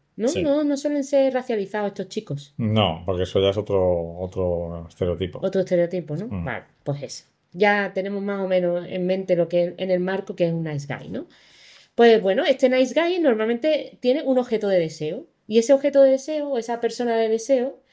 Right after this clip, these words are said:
Speaker 1: es su amor platónico de infancia, ¿vale? Que no suele ser la más guapa de la clase, sino que es la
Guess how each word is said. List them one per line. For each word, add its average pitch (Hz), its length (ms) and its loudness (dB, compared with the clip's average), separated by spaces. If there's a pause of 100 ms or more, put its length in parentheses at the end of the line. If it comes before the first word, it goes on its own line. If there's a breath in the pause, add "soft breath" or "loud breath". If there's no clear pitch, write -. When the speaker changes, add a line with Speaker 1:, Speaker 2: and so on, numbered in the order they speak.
(280 soft breath)
Speaker 1:
es 233 160 4
su 285 80 2
amor 247 220 0
platónico 240 380 0
de 214 80 2
infancia, 196 500 -4 (600)
¿vale? 190 420 -2 (300)
Que 285 220 6
no 240 160 2
suele 262 260 8
ser 277 240 4
la 214 120 -2
más 214 240 -4
guapa 247 260 2
de 180 60 2
la 220 140 -2
clase, 269 400 -4
sino 208 280 -2
que 190 200 -2
es - 280 -8 (160)
la 208 320 -2